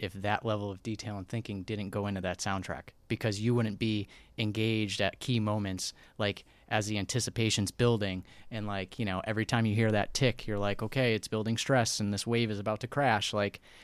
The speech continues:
if they just put some generic, you know, like, they put together a soundtrack of, like, the most popular, like, thematic scores,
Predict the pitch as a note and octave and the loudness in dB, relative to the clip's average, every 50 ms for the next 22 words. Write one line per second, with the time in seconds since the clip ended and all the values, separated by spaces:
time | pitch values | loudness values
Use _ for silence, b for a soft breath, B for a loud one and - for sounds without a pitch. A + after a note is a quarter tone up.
0 | B B B B2 A2+ G#2 - B2 B2+ C3 C#3 C3 - - C#3 - - C3 A#2+ G#2+ | B B B -2 -2 2 2 2 2 2 2 0 2 0 2 2 2 2 2 2
1 | - A2 G#2 G#2 G#2+ G#2+ A2+ A#2 A#2 - - - - C3 A#2 G#2 G2 F#2+ G2 G2+ | 2 2 2 2 2 2 4 2 2 2 -2 -2 -2 0 0 2 2 0 0 0
2 | G2 G#2 G2+ F#2+ - - - _ - A2+ G2 - A#2 A#2 A#2+ A2 A2 A2 A2 G#2+ | 0 0 0 -2 -2 -6 -16 _ -4 -4 -2 -2 -2 -2 0 0 0 0 2 2
3 | G#2 G#2 - - G2 - - A2 G#2+ G#2+ G2+ - A2+ A2 G#2 G2+ - G#2+ F#2 G2+ | 2 0 0 0 -2 0 2 2 2 2 2 2 4 4 4 4 0 -2 -2 0
4 | F#2+ F#2 F#2 - - B B B B B A2 G#2 G2+ - - - A2 G#2 - - | 0 0 -2 -4 -10 B B B B B -4 -4 -4 -4 0 2 2 2 4 2
5 | A#2 A2 A2 G#2+ G#2+ G#2 G2+ F#2+ F#2 - - G#2 G2 G#2 G#2+ G#2 G2+ - - - | 2 2 2 2 2 2 0 -2 -2 -4 -6 -2 0 0 0 0 -2 -4 0 2
6 | A#2+ G#2 F2+ F2+ - - | 2 2 2 2 -2 -4